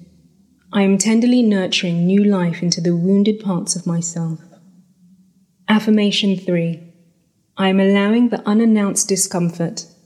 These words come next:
to emerge within me, and I am meeting all the emotions with a welcoming, loving embrace. Now, you know I love my two-part questions, so my question for you this week is,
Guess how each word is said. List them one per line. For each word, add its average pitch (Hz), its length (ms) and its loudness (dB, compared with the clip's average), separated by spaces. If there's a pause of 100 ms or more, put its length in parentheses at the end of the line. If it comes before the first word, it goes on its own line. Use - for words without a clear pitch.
to 190 120 -2
emerge 180 460 2
within 170 360 0
me, 165 260 -4 (720)
and 190 140 0
I 180 60 0
am 185 180 2
meeting 185 420 -2
all 220 320 2
the 240 140 2
emotions 175 800 -2 (180)
with 180 120 0
a 180 60 2
welcoming, 190 960 -2 (100)
loving 175 520 0 (280)
embrace. 165 640 -2 (1160)
Now, 185 280 2
you 202 180 2
know 202 220 2
I 202 80 2
love 196 180 0
my 185 140 0
two-part 180 400 -4
questions, - 680 -4
so 175 100 -4
my 175 140 0
question 185 420 -2
for 196 120 -2
you 202 160 2
this 196 180 -2
week 180 320 -6
is, 170 540 -4